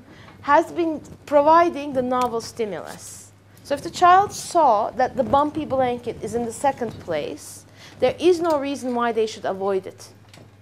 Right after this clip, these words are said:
So it can't be an explanation for why the child is still reaching for the other one. Okay? In other words, this is a competence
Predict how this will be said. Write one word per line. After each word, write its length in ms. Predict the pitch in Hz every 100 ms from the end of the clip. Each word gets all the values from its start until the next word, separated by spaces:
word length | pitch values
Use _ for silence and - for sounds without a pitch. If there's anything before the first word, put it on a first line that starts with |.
| - - - - - - - -
So 100 | - 262
it 160 | 277
can't 300 | - 370 392
be 80 | 320
an 80 | 277
explanation 580 | 254 - 240 240 240 233
for 160 | 220
why 200 | 214 208
the 100 | 196
child 300 | 196 196 175
is 60 | 175
still 240 | - 180
reaching 320 | 151 120 - 117
for 180 | 131
the 120 | - 69
other 200 | - -
one. 180 | - - - - - - - - - - - 226
Okay? 200 | - 427 - - - - - - - - - - - - - - - - - - - -
In 140 | 269 311
other 240 | 392 359
words, 520 | 247 226 285 320 -
this 300 | - 320 359
is 340 | 294 311 302 - - - -
a 180 | 254
competence 880 | 269 - 247 240 240 - 220 226 -